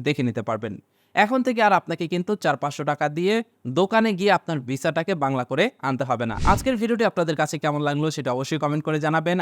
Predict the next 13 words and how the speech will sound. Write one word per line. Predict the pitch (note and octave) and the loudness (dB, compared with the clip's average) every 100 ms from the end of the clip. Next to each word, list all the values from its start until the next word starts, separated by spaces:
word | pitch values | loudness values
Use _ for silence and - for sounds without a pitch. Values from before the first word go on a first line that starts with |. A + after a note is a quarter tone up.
| C#3+ | -4
আজকের | - C#3 A#2+ | -6 -6 -4
ভিডিওটি | C#3 F3 G#3 | -2 -2 0
যদি | G#3 G#3 | 2 0
আপনার | G#3 G3 | 0 -2
কাছে | G3 G3 | -2 0
ভালো | F#3 F#3+ | 0 2
লেগে | F#3 F#3 | 0 -2
থাকে, | F#3 F#3 F#3 | -4 -2 -2
ভিডিওটিতে | C#3+ C3+ B2+ C3+ B2+ | 0 -2 -4 -4 2
লাইক | D#3 F#3 | 2 2
দিবেন | F#3+ A3 A3 - _ - | 0 0 0 -4 _ 0
এবং | F#3 G#3+ - | 2 2 2
এই | F#3+ | 0